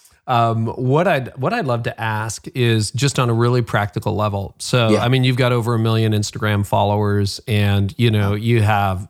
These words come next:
Speaker 1: just, what would the number be now? If it was a quarter million before checking you out, it's, like, in the millions at this point, right?
Speaker 2: It's crazy.
Speaker 1: Since the
Speaker 2: It's crazy.
Speaker 1: coronavirus.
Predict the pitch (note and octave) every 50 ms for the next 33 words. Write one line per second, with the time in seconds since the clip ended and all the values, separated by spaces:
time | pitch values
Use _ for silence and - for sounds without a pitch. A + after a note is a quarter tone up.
0 | - A#2 A2 - A2+ G#2+ G2 - - _ _ _ _ _ B2 G#2 - - - B2+
1 | B2 B2 B2 B2 B2 A#2+ A2+ A#2 A2 A2 A2 G#2+ A2+ G#2+ G2 G#2+ G2+ G#2 G#2+ G#2+
2 | G#2 G#2 G2+ - - G#2+ G#2+ G#2+ - - B2+ A#2+ A2+ A2+ A2 G#2+ G#2+ G#2+ G#2 G2+
3 | G2 F#2+ G2+ F#2+ - - B2 A2+ A2 G#2+ G#2 G2+ G2 - _ _ _ _ _ _
4 | _ _ _ - - - G#2+ - A2+ A2 G#2+ G#2+ G2+ G2+ G2+ G2+ G2+ G#2 F#2+ -
5 | G2+ G#2 F#2+ - - A2 G2+ G2 - - A#2 A2+ G#2+ G#2 G#2+ G#2 G#2 G2+ G2 G2
6 | F#2+ F2+ G2+ G#2+ - G#2+ G#2 - - - G#2 G2 F#2+ F#2+ - G2 G2+ G2 G2+ G2
7 | F2+ - - - F2 E2 D#2 - - A#2 G#2+ - G#2 - - G#2+ G#2+ G2+ G2 F#2+
8 | G2 F#2 F#2 F2 E2 F2 - -